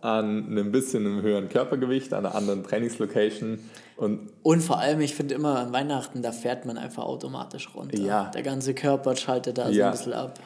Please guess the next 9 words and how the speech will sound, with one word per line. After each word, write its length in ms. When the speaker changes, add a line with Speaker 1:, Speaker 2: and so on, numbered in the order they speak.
Speaker 2:
Ja. 80
Speaker 1:
Und 400
da 160
war's 220
dann 180
halt 180
so, 420
ich 240
hab 380